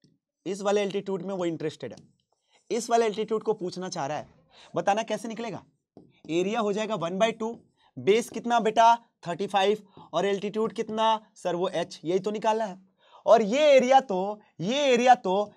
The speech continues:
हीरोन्स फॉर्मूला से निकाल लोगे, हीरोन्स फॉर्मूला से निकाल लोगे।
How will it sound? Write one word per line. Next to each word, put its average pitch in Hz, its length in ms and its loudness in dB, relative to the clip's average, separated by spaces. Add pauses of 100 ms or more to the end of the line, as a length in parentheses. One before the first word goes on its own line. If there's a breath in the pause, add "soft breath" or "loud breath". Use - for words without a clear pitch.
(100)
हीरोन्स 247 560 6
फॉर्मूला 190 400 2
से 190 120 -10
निकाल 170 300 -8
लोगे, 160 220 -12 (680)
हीरोन्स 226 380 -2
फॉर्मूला 202 360 -2
से 208 120 -10
निकाल 170 220 -6
लोगे। 175 200 -8